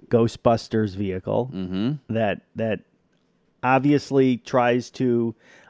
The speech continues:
Speaker 1: up the ante on the last one and, and try and, and do a really good job of authentically mimicking what was seen in the movie.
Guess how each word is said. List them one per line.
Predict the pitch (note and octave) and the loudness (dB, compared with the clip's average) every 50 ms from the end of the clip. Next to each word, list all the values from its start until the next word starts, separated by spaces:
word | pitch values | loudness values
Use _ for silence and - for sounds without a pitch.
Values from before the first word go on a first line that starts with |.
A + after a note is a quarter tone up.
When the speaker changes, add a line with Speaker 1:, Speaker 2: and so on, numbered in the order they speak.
| _ - | _ 0
Speaker 1:
up | C3 C#3 - - | 0 0 0 0
the | C3 C3 C3 B2+ | 2 4 4 4
ante | C3 C3 C3 C3 B2+ | 4 4 6 4 4
on | B2 B2 A#2+ | 4 4 2
the | A2+ | 2
last | A#2 C3+ D#3 G3 G#3 - - | 4 4 4 4 2 0 0
one | C3 A#2 A2+ A2+ A2+ C3+ D3 A#2+ - - | 0 2 2 4 2 2 0 -2 -4 -2
and, | A2+ A#2+ A#2+ A#2+ A#2 A#2 A#2 - | 0 2 2 2 2 2 0 0
and | - B2 A#2 | 0 -2 0
try | - - C3 B2+ B2 | 2 2 4 4 4
and, | B2 A#2 A2+ - - | 4 2 2 0 0
and | A2+ A#2+ A2+ | 0 0 2
do | G#2+ C3 B2 | 4 4 4
a | A2+ | 4
really | A2 A2 C3 C3+ C3+ B2+ | 4 4 6 6 6 6
good | A2 C#3 B2 G#2 | 4 2 2 2
job | G#2+ B2+ B2 B2 B2 A#2+ A2+ | 2 2 4 4 4 4 4
of | A2+ G#2+ G2+ - | 2 0 0 -2
authentically | - A2+ A2+ - - C#3+ C#3 D3+ - - C3 - - A#2 A#2 A2+ | -2 -2 -2 -2 0 0 2 2 2 2 0 2 2 2 2 2
mimicking | G#2+ A2 A#2+ C#3 D#3+ D#3+ A#2 - - G#2+ G2+ F#2+ F#2+ G2+ G2+ - _ - - - - - | 2 4 4 4 4 4 2 0 0 -4 -2 -2 -4 -8 -10 -10 _ -20 -20 -20 -6 0
what | A#2+ B2 - | 0 0 2
was | - C3+ | 2 -2
seen | - - C#3 B2+ B2+ | -2 0 2 2 4
in | B2+ A#2+ | 4 4
the | B2+ | 4
movie. | B2+ C#3+ E3 D3+ A2 - - _ | 4 6 4 4 2 0 -4 _